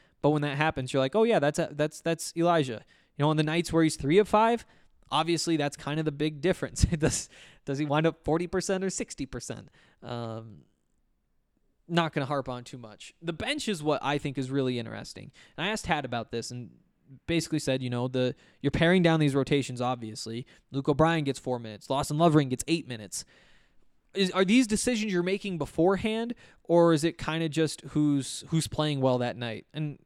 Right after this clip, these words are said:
the answer, it's kind of in between. A lot of it is based on the opponent, though. And they're playing a big team. They're gonna be playing a big team again,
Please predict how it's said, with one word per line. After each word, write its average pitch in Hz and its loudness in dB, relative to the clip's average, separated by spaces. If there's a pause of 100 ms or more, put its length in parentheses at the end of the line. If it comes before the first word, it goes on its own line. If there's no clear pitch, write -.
(520)
the 147 -4
answer, 135 -4 (440)
it's - -16
kind 226 0
of 165 6
in 147 6
between. 123 -4
A 156 2
lot 190 8
of 147 -2
it 139 2
is 127 -2
based 127 -6
on 123 -8
the 120 -4
opponent, 117 -8
though. 117 -8 (340)
And 123 -6
they're 135 0
playing 156 2
a 151 2
big 156 2
team. 185 -2
They're 135 -6
gonna 143 0
be 143 2
playing 151 -2
a 147 -2
big 151 0
team 156 -2
again, 147 -4